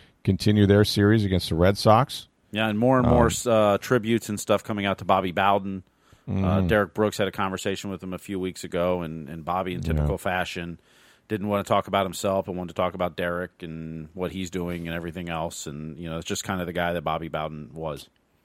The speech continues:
Speaker 1: So he was right to the end, man. So he's gonna be missed, no doubt about it.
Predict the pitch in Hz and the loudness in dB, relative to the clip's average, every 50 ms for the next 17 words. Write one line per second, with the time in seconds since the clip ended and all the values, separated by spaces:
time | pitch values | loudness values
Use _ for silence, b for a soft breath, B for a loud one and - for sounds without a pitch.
0 | _ _ _ _ _ _ - - - 90 90 90 90 90 95 95 90 82 87 92 | _ _ _ _ _ _ -16 -2 2 6 6 8 8 8 8 8 8 6 4 4
1 | 87 85 - - 85 87 90 87 87 87 85 82 82 82 82 80 80 - _ - | 2 2 2 0 0 2 2 2 0 0 0 0 0 0 0 0 -2 -6 _ -12
2 | - - 80 78 78 76 - - _ _ - - 78 - - 87 85 85 85 85 | -4 0 0 2 2 0 -4 -8 _ _ -12 -10 -10 -4 -2 -2 0 2 0 0
3 | 85 87 85 82 - - 85 82 80 85 80 80 78 78 85 85 85 82 - | 2 0 0 0 -2 -2 -4 -2 0 2 2 2 2 2 2 2 2 0 -2